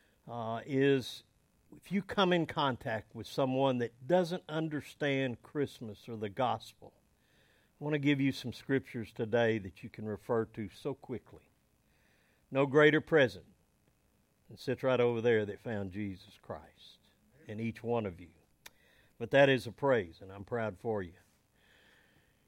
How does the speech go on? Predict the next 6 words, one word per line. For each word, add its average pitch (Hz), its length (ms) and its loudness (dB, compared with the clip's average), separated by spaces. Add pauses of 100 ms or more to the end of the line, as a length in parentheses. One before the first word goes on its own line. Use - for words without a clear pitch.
(140)
Not 131 280 -4
too 135 180 0
shabby 131 540 0
there, 110 400 -4 (300)
Miss 107 180 -16
Sheila. 107 440 -12